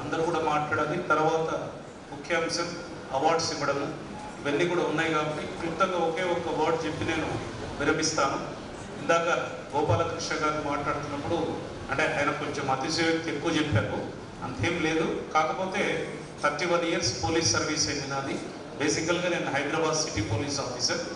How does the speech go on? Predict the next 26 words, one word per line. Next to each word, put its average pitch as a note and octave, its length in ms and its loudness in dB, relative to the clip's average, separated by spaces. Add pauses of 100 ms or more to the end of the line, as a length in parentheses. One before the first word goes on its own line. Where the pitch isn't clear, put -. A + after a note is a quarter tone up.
(500)
and D3+ 220 0 (500)
లాస్ట్ D#3+ 520 4
ఫైవ్ D#3 140 0
సిక్స్ D#3+ 320 -2
ఇయర్స్ D#3+ 300 0
నుంచి, F#3+ 480 -2 (540)
ఆ, C#3 260 0
సిరికొండ E3+ 480 0
మధుసూదనాచార్య D#3 840 0
సార్ D3 260 -2
నా C#3 60 -2
గాడ్ C3+ 340 0
ఫాదర్, E3 340 0 (360)
ఆయన D#3 240 2
బ్లెస్సింగ్స్‌తో F3 800 0 (760)
భూపాలపల్లి E3+ 600 4
డిఎస్పీగా D#3+ 600 2
రెండేళ్ళు, D#3+ 440 2 (520)
అలాగే E3+ 500 2 (140)
రెండున్నర D#3 360 0
సంవత్సరాలు E3 600 2
వనపర్తి D#3 520 0
జిల్లా D3+ 220 2
డిఎస్పీగా, D3+ 920 -2 (340)
మరి D#3 140 2
ఇప్పుడు D3+ 240 2